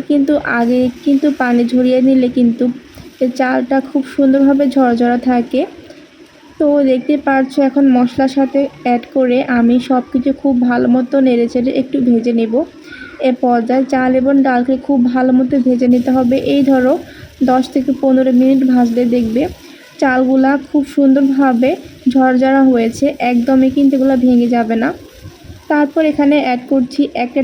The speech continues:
টমেটো কুচি। এখানে আমি একটা বড় সাইজের টমেটোকে দেখতে পাচ্ছ একদম কিউব করে কেটে নিয়েছি। লাস্টের দিকে আমি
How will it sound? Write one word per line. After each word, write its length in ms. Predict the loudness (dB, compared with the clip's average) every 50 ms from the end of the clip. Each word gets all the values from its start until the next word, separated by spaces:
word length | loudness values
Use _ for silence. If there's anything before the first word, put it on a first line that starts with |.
| -2
টমেটো 380 | 0 2 2 2 2 0 -2 -4 -2 0
কুচি। 280 | -2 -2 -2 -2 -2 -2 0
এখানে 200 | 0 0 0 2 2
আমি 80 | 0 0 0 0
একটা 120 | -2 -2 -2 0 0
বড় 160 | 0 0 0 0 0 0
সাইজের 240 | -2 0 0 -2 -2 -2
টমেটোকে 540 | 0 0 0 0 0 -2 -4 -2 -2 -6 -6 -6 -10 -20 -20 -20 -20 -20 -20 -6 -2 -2
দেখতে 240 | -2 -2 0 -2 -2 0 2
পাচ্ছ 280 | 2 2 2 0 0 -2 0 0
একদম 220 | 0 0 2 2 0 0 0
কিউব 200 | 0 0 0 0 -2 -2
করে 140 | -2 0 0 0 -2
কেটে 240 | -2 -2 0 2 2 2
নিয়েছি। 320 | 2 2 0 0 -2 -4 -4 -4 -8 -18 -20 -20 -20 -20 -20 -20 _ _ _ _ _
লাস্টের 440 | -4 -2 -2 -2 -2 -2 -2 0 0 2 2
দিকে 220 | 2 2 0 0 0 0 0 2
আমি 160 | 2 2